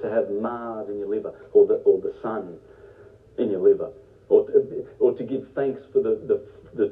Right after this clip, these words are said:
tasty fruits that, uh, are given to us by Jupiter,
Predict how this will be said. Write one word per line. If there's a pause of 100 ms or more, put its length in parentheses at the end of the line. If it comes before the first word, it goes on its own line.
tasty
fruits (160)
that, (480)
uh,
are
given
to
us
by
Jupiter,